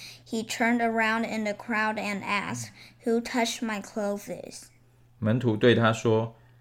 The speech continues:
Speaker 2: ：“你看众人拥挤你，还说谁摸我吗？”
Speaker 1: You see the people crowding against you, his disciples answered, "and yet you can ask, 'Who touched me?'"
Speaker 2: 耶稣周围观看，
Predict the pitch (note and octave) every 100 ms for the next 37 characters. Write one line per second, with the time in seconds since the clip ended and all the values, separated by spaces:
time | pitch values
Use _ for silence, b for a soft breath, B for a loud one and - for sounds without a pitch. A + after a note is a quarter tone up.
0 | b _ G#2+ G2 D3 B2+ D#3 C3 G#2 G#2
1 | G#2 A2 A#2+ G#2+ A#2 G2+ - - _ -
2 | - G#2 G#2+ - B2+ - G#2+ A#2 B2 B2+
3 | G2+ F2 F#2 G2+ - _ _ b b b
4 | b b A#3 A#3 - B3 B3+ B3 A#3+ B3
5 | B3 B3 A#3+ - A#3 A#3+ B3+ B3+ B3 A3+
6 | - A#3 A#3 - - G#3+ G3 G3+ G#3 G3+
7 | - G#3 G#3 G#3+ G#3+ A3+ A3+ A3+ - G3+
8 | G3+ G#3 - G3 A#3+ B B B A3 A3
9 | A3 A#3+ A#3 - A#3+ A#3 A#3 A#3 G#3+ G3+
10 | G#3 F#3 A#3+ - b b - A3+ A3+ A#3+
11 | A3 - - - F#3 - A3+ A#3 _ _
12 | _ _ - B2 B2+ B2 B2 A#2+ A#2+ A2+
13 | G2 F#2+ G#2 A2 A#2+ F#2 -